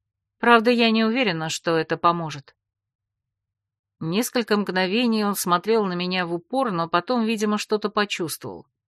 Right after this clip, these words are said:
Резко отвернувшись, сухо велел драконам собраться вокруг меня и быть готовыми отражать нападение.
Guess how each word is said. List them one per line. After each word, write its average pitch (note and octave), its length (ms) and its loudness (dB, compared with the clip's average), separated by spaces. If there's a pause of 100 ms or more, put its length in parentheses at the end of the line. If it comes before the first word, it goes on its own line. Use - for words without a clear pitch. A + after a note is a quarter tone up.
(760)
Резко F3+ 400 2
отвернувшись, E3+ 720 -4 (500)
сухо - 360 -2
велел G#3+ 320 6
драконам G#3 500 2
собраться G3 560 0
вокруг F#3 380 -2
меня F#3+ 440 -2
и F3+ 40 -4
быть G3+ 240 -2
готовыми G3+ 640 0
отражать F3+ 600 -2
нападение. D#3 680 -6